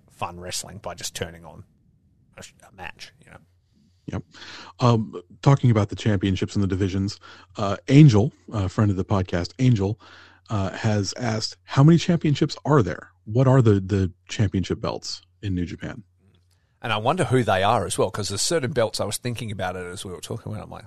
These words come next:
Speaker 1: "Who the fuck's the junior tag teams
Speaker 2: Well, let's,
Speaker 1: again?"
Speaker 2: let's start at the bottom.
Speaker 1: Okay,
Speaker 2: We'll
Speaker 1: then.
Speaker 2: start at the bottom with, um, let's go with New Japan Strong.
Speaker 1: Okay.
Speaker 2: Currently, there's one belt on New Japan Strong,
Speaker 1: One
Speaker 2: which is
Speaker 1: champion.
Speaker 2: their American affiliate. That's the, uh,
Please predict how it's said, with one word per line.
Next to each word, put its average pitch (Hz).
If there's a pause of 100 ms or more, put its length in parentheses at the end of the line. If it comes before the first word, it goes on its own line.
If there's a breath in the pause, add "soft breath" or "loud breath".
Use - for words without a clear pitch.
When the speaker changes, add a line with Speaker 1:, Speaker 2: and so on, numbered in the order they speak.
Speaker 1:
"Who 196
the 190
fuck's -
the -
junior 208
tag -
teams -
Speaker 2:
Well, 120
let's, -
Speaker 1:
again?" -
Speaker 2:
let's 110
start 127
at 139
the 143
bottom. 107
Speaker 1:
Okay, 123
Speaker 2:
We'll 101
Speaker 1:
then. 107
Speaker 2:
start 113
at -
the 107
bottom 104
with, 98
um, 95
let's 104
go 123
with 107
New 107
Japan 104
Strong. - (540 loud breath)
Speaker 1:
Okay. -
Speaker 2:
Currently, 139
there's 107 (200)
one 120
belt 107
on 98
New 98
Japan 92
Strong, 90
Speaker 1:
One 92
Speaker 2:
which 92
is 95
Speaker 1:
champion. 90
Speaker 2:
their 95
American 98
affiliate. 92 (460 loud breath)
That's 98
the, 92
uh, 90